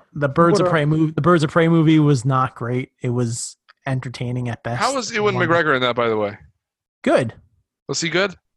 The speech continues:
Speaker 3: Okay,
Speaker 1: Yeah,
Speaker 3: love
Speaker 1: I mean,
Speaker 3: him
Speaker 1: here's
Speaker 3: so
Speaker 1: the thing.
Speaker 3: much.
Speaker 1: Margot, Margot Robbie is phenomenal. Um,
Speaker 3: Yeah, she's good in
Speaker 1: as
Speaker 3: everything.
Speaker 1: Harley Quinn,
Speaker 3: Yeah.
Speaker 1: and, and the, and that's the thing. Even with Suicide Squad, like, she was phenomenal as Harley Quinn. Even Will Smith was good as Deadshot, which I didn't see coming. I thought he was gonna
Speaker 2: Mm.
Speaker 1: ruin the movie.
Speaker 3: He was,
Speaker 1: Um,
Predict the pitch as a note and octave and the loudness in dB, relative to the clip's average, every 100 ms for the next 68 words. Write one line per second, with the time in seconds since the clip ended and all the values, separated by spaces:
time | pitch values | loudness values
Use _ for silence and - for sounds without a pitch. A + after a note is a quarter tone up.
0 | _ A#3+ C#4 G3 A#2 F#3+ A3+ A#3 A3+ B3+ | _ 0 2 2 0 0 0 0 -2 -2
1 | A#3+ F3 D3+ D#3+ G#3 A3+ G#3 - E3 A3 | 0 0 2 2 2 0 -2 -2 -2 -2
2 | G#3 D3+ D3+ C#3+ C3 C3 _ _ _ C#3 | -2 0 0 0 -4 -8 _ _ _ -8
3 | C3 - B2+ A#2 G2+ F#2+ G2+ - _ _ | -8 -8 -6 -6 -8 -12 -18 -20 _ _
4 | _ _ _ _ - C3 A2 G2+ F#2 E2+ | _ _ _ _ -8 -4 -4 -6 -10 -12
5 | E2+ - B2+ D3 A2+ C3+ C3 D3+ C3+ B2+ | -14 -16 -12 -10 -6 -6 -2 -2 -2 -4
6 | C#3 B2 B2 - C#3 B2+ B2 C3 - C3 | -6 -6 -8 -8 -6 -6 -6 -8 -8 -8
7 | B2 B2 B2 - - D3 - A#2 _ - | -6 -6 -8 -12 -10 -10 -12 -20 _ -8
8 | D#3 D#3+ - F3+ G3 E3 F3 - F3 E3 | -4 -4 -4 -8 -4 -2 -2 -4 -4 -4
9 | C3 - A#2+ B2 A#2+ C#3 C3 C3 B2+ A#2+ | -6 -6 -6 -6 -6 -8 -6 -6 -6 -6
10 | B2 A#2 B2+ C#3+ E3+ F3 D3+ - B2 A2+ | -8 -8 -8 -6 -6 -4 -6 -8 -10 -10
11 | G2 F#2+ G2+ G2+ G2+ - - _ - _ | -14 -12 -12 -12 -12 -14 -18 _ -20 _
12 | A2+ A#2 - - - _ _ _ - B2 | -10 -10 -10 -12 -20 _ _ _ -14 -12
13 | G2+ G#2+ G2+ - A2+ G#2+ A2 A#2 A2+ A#2+ | -10 -12 -14 -16 -14 -14 -14 -16 -14 -10
14 | A#2 A#2 G#2+ G2 G#2+ B2 G#2 G2 G2 D4+ | -8 -10 -12 -12 -10 -10 -10 -12 -10 -6
15 | C#4+ B2 A2+ C#3 | -2 0 0 -4